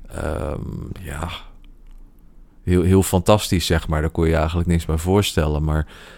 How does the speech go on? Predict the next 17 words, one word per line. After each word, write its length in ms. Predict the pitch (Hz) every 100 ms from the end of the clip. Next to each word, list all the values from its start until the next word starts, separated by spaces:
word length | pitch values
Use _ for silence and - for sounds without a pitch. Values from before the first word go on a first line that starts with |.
| -
naarmate 500 | - 82 78 76 -
de 140 | 82 78
tijd, 400 | 82 78 76 -
eh, 100 | 76
verstrijkt, 540 | - - - 87 85 -
komt 200 | 82 80
dat 120 | 80
gewoon 240 | - 78
steeds 300 | - 82 76
dichterbij, 600 | 87 82 - 76 98 98
hè? 160 | 73 98
Dat, 240 | 90 - 80
dat, 220 | 82 82
dat, 180 | 82 - -
dat 200 | - 82
soort 340 | - 85 80 -
absurditeit 960 | - - 90 82 80 92 87 85 -